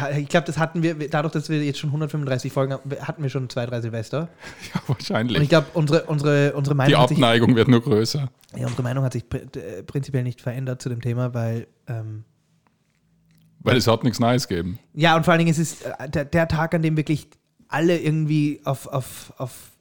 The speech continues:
Speaker 1: auf Krampf versuchen zu feiern
Speaker 2: Ja.
Speaker 1: und Party zu machen, dass das, ähm, sag ich mal,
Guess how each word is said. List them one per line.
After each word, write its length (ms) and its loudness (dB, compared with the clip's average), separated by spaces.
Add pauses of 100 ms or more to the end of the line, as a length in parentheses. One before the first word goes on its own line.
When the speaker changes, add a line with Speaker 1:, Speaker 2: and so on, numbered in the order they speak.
(400)
Speaker 1:
auf 160 -8
Krampf 360 -6
versuchen 520 -2
zu 100 -6
feiern 380 2
Speaker 2:
Ja. 160 8
Speaker 1:
und 40 6
Party 240 0
zu 120 -8
machen, 340 -4 (1200)
dass 180 -4
das, 400 -2 (1120)
ähm, 280 0
sag 140 0
ich 80 0
mal, 300 0